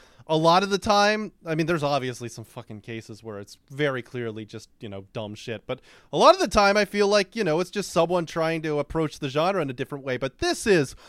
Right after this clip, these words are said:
a hundred percent someone <laughs> fucking trying to outsmart shit that they are not better than.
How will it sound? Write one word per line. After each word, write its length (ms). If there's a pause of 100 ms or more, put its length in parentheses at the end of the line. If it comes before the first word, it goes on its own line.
(360)
a 180
hundred 560
percent 640 (280)
someone 640
<laughs> 0
fucking 840 (320)
trying 380
to 100
outsmart 640
shit 260
that 160
they 160
are 140
not 580
better 300
than. 260